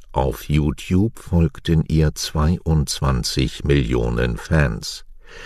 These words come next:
Auf Instagram hatte sie vierzig Millionen Follower.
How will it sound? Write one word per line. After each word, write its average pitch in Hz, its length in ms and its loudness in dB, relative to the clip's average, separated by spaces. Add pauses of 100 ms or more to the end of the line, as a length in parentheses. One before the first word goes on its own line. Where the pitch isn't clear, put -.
(480)
Auf 98 460 0
Instagram 69 1000 2 (100)
hatte - 320 0
sie 60 320 -2
vierzig - 840 0
Millionen 67 840 4
Follower. 73 800 2